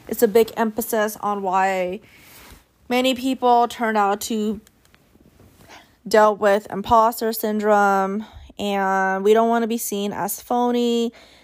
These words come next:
just because I think we wanna do well at everything we do and we feel like we don't deserve there. But I know that many of us definitely deserve to be there wherever you are, whether it's college, work,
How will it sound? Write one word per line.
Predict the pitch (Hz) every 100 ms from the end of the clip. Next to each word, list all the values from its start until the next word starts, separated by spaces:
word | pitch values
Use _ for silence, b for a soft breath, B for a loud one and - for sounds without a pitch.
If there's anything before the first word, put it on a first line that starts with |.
| b
just | - 247 254
because | 247 233 240 220 214 208 220
I | - 214
think | 220 220
we | 233 220
wanna | 220 214
do | 202 208
well | 202
at | 196 180
everything | 170 185 202 185
we | 180
do | 180 214 220 214 214
and | - 185 180 180 180
we | 190 202
feel | - 214 214 208
like | 208 208
we | 196
don't | 196 190
deserve | 190 214 262 302
there. | 311 311
But | 285 254
I | 180 208
know | 208 202
that | 190
many | 202 226
of | 226
us | 233 214 214 B B B B
definitely | 240 247 262 254
deserve | 240 226 214
to | 214 214
be | 208 202
there | 196 185 190
wherever | 196 196 131 190 202
you | 208 208
are, | 156 170 185
whether | 190 196 180
it's | 202
college, | - 240 233 233 226 220 220 214 214 - b b b
work, | 196 208 208 202 202 202 202 202 208